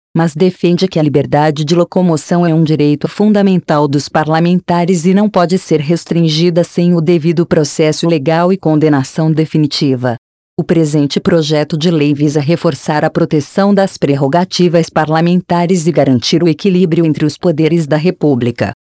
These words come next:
A liberdade de locomoção e outros direitos inerentes à atividade parlamentar são direitos fundamentais assegurados pela Constituição,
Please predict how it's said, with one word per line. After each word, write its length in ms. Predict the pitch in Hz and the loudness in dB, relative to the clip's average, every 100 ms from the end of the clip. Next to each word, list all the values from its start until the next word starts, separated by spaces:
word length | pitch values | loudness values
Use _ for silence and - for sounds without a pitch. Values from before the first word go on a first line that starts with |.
| _ - | _ -2
A 80 | 190 | 0
liberdade 680 | 185 151 139 143 151 151 | 2 0 0 0 0 -2
de 100 | 151 | 0
locomoção 680 | 170 175 185 180 156 - 170 | 0 0 0 0 0 -2 0
e 40 | 170 | 2
outros 380 | 151 151 156 131 | 0 0 -4 -2
direitos 520 | 151 147 147 170 151 | 0 0 0 0 0
inerentes 720 | 156 160 160 175 175 185 156 | 0 2 2 0 0 0 0
à 100 | 156 | 0
atividade 720 | 151 185 156 139 151 160 151 | 0 -2 -2 0 0 0 0
parlamentar 760 | 160 151 160 170 180 175 151 147 | -2 0 0 2 0 0 -2 -2
são 300 | - 160 151 | -2 0 2
direitos 560 | 151 147 147 - 165 | 2 2 0 0 -4
fundamentais 800 | - 196 180 160 156 156 143 139 | 0 0 2 0 0 0 0 2
assegurados 800 | 151 135 147 143 147 156 160 - | 0 0 0 0 0 0 -2 -4
pela 220 | - 170 | -2 -2
Constituição, 920 | 185 175 165 - 180 190 - - 151 | 0 -2 -2 -2 0 -2 -2 -2 0